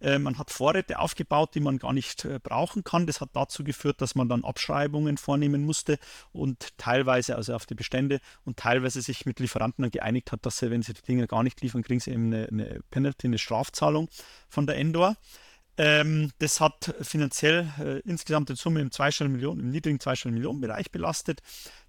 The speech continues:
Dann kam's natürlich, äh, wie's kommen musste. Es gab noch andere Punkte, höhere Frachtkosten durch die, ähm, ja, äh, knappen Container, ähm, die, die knapp wurden auf einmal und die hohen Frachtkosten,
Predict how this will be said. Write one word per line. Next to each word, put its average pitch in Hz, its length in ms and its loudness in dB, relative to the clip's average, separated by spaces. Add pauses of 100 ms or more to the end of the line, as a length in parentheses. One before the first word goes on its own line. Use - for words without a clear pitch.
Dann 160 160 4
kam's 156 400 0
natürlich, 156 560 0
äh, 143 140 -2
wie's 139 160 -4
kommen 143 200 -2
musste. 165 300 -2
Es 147 120 -2
gab 139 160 -2
noch 139 120 -2
andere 175 240 0
Punkte, 185 640 -2
höhere 147 240 -2
Frachtkosten - 760 0 (360)
durch 156 200 2
die, 147 360 0 (300)
ähm, 131 440 2
ja, 131 260 4 (120)
äh, 131 320 -8
knappen 143 340 -2
Container, 180 560 2 (380)
ähm, 151 500 2
die, 139 340 -2
die - 120 -8
knapp - 300 0
wurden 165 200 4
auf - 140 -4
einmal 151 240 2
und 135 100 -2
die 131 60 -4
hohen 143 180 0
Frachtkosten, 160 880 -2